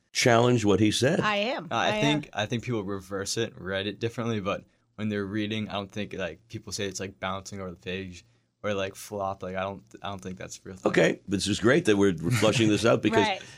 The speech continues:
Speaker 1: really interesting. We've heard from different people on this podcast, uh, about how it affects them and
Speaker 2: Mm-hmm.
Speaker 1: what it, what it actually looks like and feels like. But let's go back to that teacher, uh, who was very instrumental in, in
Speaker 2: She
Speaker 1: making
Speaker 2: was
Speaker 1: a difference.
Speaker 2: amazing, and she just, you know, she would show me things at the end of the day, and he had worked so hard, and he just wasn't making progress, even though you could tell he was so bright.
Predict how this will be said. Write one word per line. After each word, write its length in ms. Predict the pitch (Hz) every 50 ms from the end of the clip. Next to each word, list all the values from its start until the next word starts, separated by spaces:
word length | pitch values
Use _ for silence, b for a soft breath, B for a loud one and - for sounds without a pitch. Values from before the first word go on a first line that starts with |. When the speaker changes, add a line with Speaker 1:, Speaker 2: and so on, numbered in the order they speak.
| B B B -
Speaker 1:
really 360 | 95 101 117 120 120 117 113
interesting. 340 | 117 113 - - 101 92 92
We've 140 | 95 90
heard 180 | 92 110 107 -
from 100 | - 92
different 260 | 90 95 - 92 90
people 200 | 107 101 95 92
on 80 | 85 82
this 120 | 82 78
podcast, 600 | - - 92 98 104 - - 85 78 76 - -
uh, 160 | 73 76 76 -
about 360 | - 78 73 85 80 78 - _ _
how 220 | - 101 98 92
it 80 | 90 82
affects 640 | 78 - - 92 90 - - - - - - - - -
them 380 | 78 85 85 80 80 78 78
and 120 | 78 78 76
Speaker 2:
Mm-hmm. 80 | 80 85
Speaker 1:
what 140 | 87 85
it, 120 | 82 76 - _
what 180 | - 80 80 78
it 80 | 76
actually 300 | 78 80 80 - - 80
looks 260 | 80 85 85 - -
like 220 | 82 76 73 76 76
and 100 | 71 -
feels 160 | 82 80 76
like. 100 | 80 76
But 120 | 101 104
let's 140 | 131 135 131
go 80 | 175 135
back 180 | 127 135 131
to 80 | 131 127
that 240 | 104 98 90 - -
teacher, 440 | - 110 98 - - 85 76 - b b b -
uh, 120 | 92 85
who 140 | 71 87 98
was 180 | 101 101 90 78
very 240 | 107 123 131 123
instrumental 480 | 120 113 - 101 104 104 104 92 90 87
in, 200 | 85 82 82 80 -
in 80 | 85
Speaker 2:
She 140 | 85 85 90
Speaker 1:
making 140 | 101 104 104
Speaker 2:
was 100 | 104 101
Speaker 1:
a 80 | 92 82
difference. 300 | 78 - - - - 69
Speaker 2:
amazing, 240 | 67 - - - -
and 120 | 180 185 190
she 280 | - - 214 202 202
just, 320 | - 208 208 196 - - 208
you 80 | 196
know, 100 | 196 196
she 160 | 185 - -
would 100 | 196 180
show 220 | - - 214 208 202
me 140 | 202 196 196
things 260 | 202 202 202 202 175
at 120 | 202 202
the 120 | 202 190 190
end 160 | 196 196 185
of 80 | 185
the 80 | 180 180
day, 380 | - 202 208 208 214 214 202 196
and 100 | 185 165
he 140 | 160 180
had 160 | 180 170 170 160
worked 260 | 196 202 196 - -
so 300 | - - 214 208 202 190
hard, 440 | - 196 202 185 170 160 151 143 -
and 100 | - 170
he 160 | 139 147 170 170
just 400 | - - 196 196 190 - - 196
wasn't 380 | 196 196 190 190 196 190 _
making 320 | 185 185 175 - 185 175 170
progress, 520 | - - 254 262 262 - 175 156 156 - -
even 240 | 254 240 220 240 226
though 80 | 220
you 140 | 208 202 180
could 160 | - 196 185
tell 240 | - - 202 214 202
he 120 | 175 185
was 140 | 175 170 160
so 180 | - - - 123
bright. 300 | - 131 113 113 -